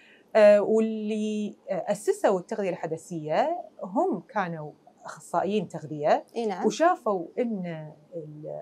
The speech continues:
Speaker 1: عملائهم عندهم مشاكل كثيرة مع المحافظة على إنقاص الوزن،
Speaker 2: مهم.
Speaker 1: وإن هم يظلون بدوامة الدايت، وإنهم مو قادرين يساعدونهم.
Speaker 2: تمام.
Speaker 1: وإنه ي-،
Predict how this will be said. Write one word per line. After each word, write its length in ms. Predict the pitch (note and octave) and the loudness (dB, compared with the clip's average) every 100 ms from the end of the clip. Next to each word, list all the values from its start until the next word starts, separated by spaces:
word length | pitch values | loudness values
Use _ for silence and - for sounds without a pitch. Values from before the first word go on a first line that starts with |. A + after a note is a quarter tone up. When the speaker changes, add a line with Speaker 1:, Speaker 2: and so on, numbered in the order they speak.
| A1 G3+ | -8 -4
Speaker 1:
عملائهم 640 | A3 A#3 A#3+ D#3 D#3+ D#3 - G3 | -2 0 0 -2 -14 -18 -16 -10
عندهم 360 | G3 C#4 B3+ | -6 -4 -4
مشاكل 520 | G3 F#3+ B3 A#3+ G3+ | -6 -8 -10 -8 -8
كثيرة 580 | F3 - A3+ G#3 D#3 G#3 _ _ _ - | -10 -8 -2 0 0 -2 _ _ _ -8
مع 380 | G3+ G#3+ B3+ A#3+ | -4 -2 -2 -2
المحافظة 580 | F#3 F#3+ G#3 F#3+ D#3+ | -4 -4 -6 -6 -6
على 300 | D3+ D#3+ D#3 | -4 -2 -4
إنقاص 380 | D3+ - E3 - | -8 -2 -2 -2
الوزن، 460 | D3 D3+ C#3 F#3 B3+ - | -6 -6 -4 -4 -4 -6
Speaker 2:
مهم. 280 | A3 B3 B3 | -4 -4 -2
Speaker 1:
وإن 360 | G3+ F#3 G#3 G#3 | -2 -2 -2 -2
هم 320 | G#3+ G3 G#3+ | -4 -6 -2
يظلون 420 | G#3+ F#3 A3+ C4 | -2 -2 -2 -2
بدوامة 600 | F#3 F#3 F3+ G3 F#3 E3 E3 | 0 2 2 0 -2 -6 -10
الدايت، 580 | C#3+ D3+ C#3+ A3 - A3+ | -8 -6 -6 -8 -6 -4
وإنهم 280 | A3 A#3+ | -2 -2
مو 200 | B3 D#4 | -2 -2
قادرين 280 | E4 C#4+ C#4 | 0 0 0
يساعدونهم. 640 | A#3+ G#3+ D#3 E3+ D#3+ - - _ _ - | 0 0 0 -2 -8 -12 -20 _ _ -10
Speaker 2:
تمام. 360 | G#3+ F3 F#3 | -6 -4 2
Speaker 1:
وإنه 340 | A3 G#3 A3+ A#3 | 2 2 -2 -6
ي-، 260 | A3+ A3 | -6 -8